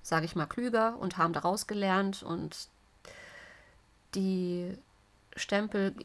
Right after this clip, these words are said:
ich glaub, das sind noch Silikonstempel. Silikon ist halt anders von der Beschaffenheit als Polymer. Die sind auch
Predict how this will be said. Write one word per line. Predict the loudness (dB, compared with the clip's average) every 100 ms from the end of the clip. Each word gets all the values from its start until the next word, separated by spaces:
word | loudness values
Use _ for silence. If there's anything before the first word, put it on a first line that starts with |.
| -10
ich | 0
glaub, | 0 0
das | -2 0
sind | 0
noch | 0 -2
Silikonstempel. | -2 0 0 0 0 -2 -2 -4 -8 -8 -14 -20 _ _ _ _ _ -6
Silikon | 2 2 2 0
ist | 2 2
halt | 2 0 -4 0
anders | 2 2
von | 0
der | -2
Beschaffenheit | 0 2 2 2 -2 0
als | -2
Polymer. | 0 0 2 2 2 0 -6 -20 -20 -20 -20 -20 _ 2
Die | 2
sind | 4 2 2
auch | 0 -2